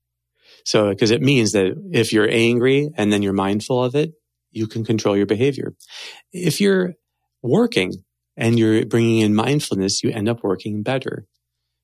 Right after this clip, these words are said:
Uh, if you're with friends and you're mindful, you're more with your friends. So it's, it's one of these key skills to help people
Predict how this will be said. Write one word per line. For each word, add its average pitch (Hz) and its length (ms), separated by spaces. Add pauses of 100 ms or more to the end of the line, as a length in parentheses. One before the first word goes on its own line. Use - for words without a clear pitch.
(160)
Uh, 101 280
if 110 240
you're 104 100
with 95 180
friends 135 540
and 110 100
you're 104 120
mindful, 117 580
you're 104 220
more 95 260
with 104 160
your 120 100
friends. 104 600 (420)
So - 140
it's, 113 180
it's 147 260
one 175 160
of 247 80
these 156 220
key 202 400
skills 113 800 (160)
to - 100
help 160 200
people 143 340